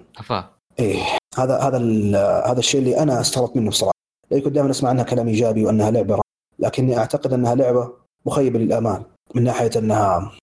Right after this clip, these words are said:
Speaker 2: يعني، آه، الرحلة نفسها كانت، آه، كان فيها طول غير، آم، غير مطلوب منها. كا-، كان طول مبالغ فيه من ناحية، آه،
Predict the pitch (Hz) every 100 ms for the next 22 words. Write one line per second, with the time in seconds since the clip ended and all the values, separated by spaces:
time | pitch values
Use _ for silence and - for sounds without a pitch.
0 | _ - - 104 101 95 90 87 85 85
1 | 80 76 76 - - - - _ - -
2 | 185 180 160 160 160 135 151 139 123 -
3 | 127 117 113 107 - - _ - 160 160
4 | 190 160 143 175 175 175 175 170 - -
5 | - - _ _ - 170 170 147 120 110
6 | 113 107 104 104 - - 131 151 135 143
7 | 123 120 104 - 127 117 - 139 135 147
8 | 127 131 123 131 113 120 113 110 - 104
9 | 95 -